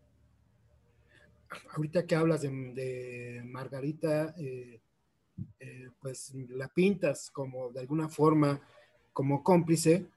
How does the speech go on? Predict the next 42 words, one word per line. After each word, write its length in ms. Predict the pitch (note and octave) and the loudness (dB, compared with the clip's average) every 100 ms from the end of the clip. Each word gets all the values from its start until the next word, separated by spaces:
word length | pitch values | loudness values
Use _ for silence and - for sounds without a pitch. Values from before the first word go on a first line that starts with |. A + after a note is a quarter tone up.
| _ | _
por, 300 | C3 B2 A2+ - | 0 2 0 -6
eh, 240 | C3+ B2 A#2 | -6 -4 -2
guardar 380 | C3 B2+ D3+ | 0 4 2
silencio 440 | D3+ D3+ D3+ D#3 D3 | 4 6 6 6 4
y 40 | |
no 120 | C#3+ | 2
corregir 360 | D3 C#3 C#3 D3 | 2 0 0 2
las 140 | F#3 | 2
políticas 460 | - C3+ C#3+ C#3+ B2 | 2 -2 -2 -2 -2
de 80 | A#2 | -4
su 120 | A2+ | -8
esposo, 380 | - C#3+ D#3+ D#3 | -6 -4 -2 0
pero 160 | C#3+ C3 | -2 0
también 580 | C#3 D3+ F3+ F#3+ F#3 - _ _ _ _ | 4 6 8 6 2 -8 _ _ _ _
como 220 | - C#3+ C#3+ | 0 2 4
la 120 | C#3+ | 6
que 160 | D3+ D3 | 4 6
tomaba 320 | D3+ E3 F#3 | 4 6 8
algunas 360 | F3 F#3+ F#3 | 8 6 4
decisiones 720 | D3+ D3+ C#3 - F#3 F3 D#3 D#3 | 2 -2 -4 4 4 6 2 2
cuando 800 | C#3+ C3+ B2+ B2 B2 A#2+ A#2+ - | -2 -2 -2 -2 -2 -4 -6 -4
Calderón, 580 | C#3 C3+ D3 E3+ E3+ - _ _ _ _ _ _ | -2 2 8 8 6 -2 _ _ _ _ _ _
eh, 800 | C#3 C3+ C3 B2+ B2 A#2 A#2 A2+ - _ | -4 -2 -2 -6 -8 -10 -12 -16 -20 _
por 140 | C#3+ C#3 | -4 -2
su 140 | C#3+ | 0
debilidad, 640 | C3+ C3 C3+ C#3 D#3 D#3 | 0 0 0 2 2 2
por 140 | C3+ B2 | -4 -10
sus 200 | A#2 - | -14 -4
traumas, 500 | D3+ D3+ D3 C3+ - | 0 2 2 -2 -8
incluso 380 | A#2+ D3 D3 D3+ | -8 -4 -4 -4
por 280 | B2+ B2 _ | -4 -4 _
la 140 | C3+ B2+ | -10 -10
afición 300 | C#3+ D3 D3+ | -8 -2 0
a 40 | |
la 100 | C#3 | 0
bebida, 540 | C3+ A#2+ D#3 D3 D3 - | -2 -2 -2 0 -4 -6
a 60 | |
la 100 | - | -12
bebida 420 | C3+ C3+ E3+ D3+ - | -8 2 4 4 0
que 80 | |
estás 240 | - D#3 D3 | -6 -4 -2
retratando, 680 | D3+ F3+ - D3+ C#3+ G#3 | -4 -4 -2 0 0 -2